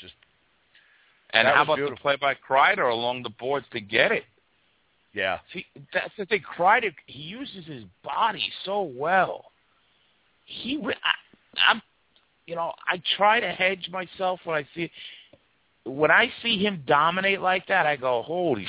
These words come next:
Speaker 2: shit, we could get, we got something really good here." But I don't wanna get too crazy, you know. I try to,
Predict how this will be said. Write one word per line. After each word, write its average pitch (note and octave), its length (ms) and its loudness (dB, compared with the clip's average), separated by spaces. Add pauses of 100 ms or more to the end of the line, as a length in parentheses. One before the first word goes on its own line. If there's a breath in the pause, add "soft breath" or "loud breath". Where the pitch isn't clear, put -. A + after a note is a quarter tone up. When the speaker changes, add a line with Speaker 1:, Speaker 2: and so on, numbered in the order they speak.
(100)
Speaker 2:
shit, E3 160 2
we C#3+ 140 -2
could C3 140 -14
get, A#2+ 320 2
we F3+ 140 -8
got C3+ 180 2 (120)
something G2 420 -2
really C#3+ 340 -2 (120)
good C#3 220 0
here." E2+ 380 -8 (680 loud breath)
But G#2 100 -2
I A#2 120 6
don't D#3+ 200 2
wanna D#3+ 200 2
get D3 140 -2 (120)
too F3+ 180 -10
crazy, E3+ 520 0
you G2 140 -4
know. A2 120 4
I A#2 120 4
try C#3 320 0
to, C3 200 -2